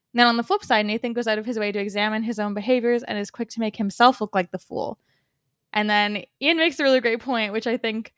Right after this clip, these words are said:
um, really is kind of the crux of this show. When we examine the episodes deeper, who's the abnormal one?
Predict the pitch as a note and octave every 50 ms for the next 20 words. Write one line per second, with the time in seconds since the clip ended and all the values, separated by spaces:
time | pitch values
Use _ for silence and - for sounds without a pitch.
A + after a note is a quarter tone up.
0 | _ _ _ _ _ _ _ - - G#3 G3 G3 F#3+ F#3+ G3 G3 G#3 G#3 - -
1 | - A3+ B3+ C4+ C#4 C#4 B3+ A#3 B3+ A#3 - C4+ B3+ A#3 A3+ A3 G#3+ - A#3+ A3+
2 | - - A3+ G#3+ G#3+ G3+ - - A#3 A3 G#3 G3 F#3 F#3 F#3+ F#3+ - - _ _
3 | _ _ G3+ A3+ B3 B3+ C4+ C#4+ B3 B3+ C4+ C#4 D#4 E4 E4+ D4 - A#3+ C4+ C4
4 | - B3+ A#3 G#3 G3 - A#3 A#3 A3 - G#3+ A3+ A#3+ A3 C4+ C4+ B3+ B3 - G#3+
5 | G#3+ G#3 G#3 G#3 G3+ G3+ G3 F#3 F3 F3 - G3+ G#3 A3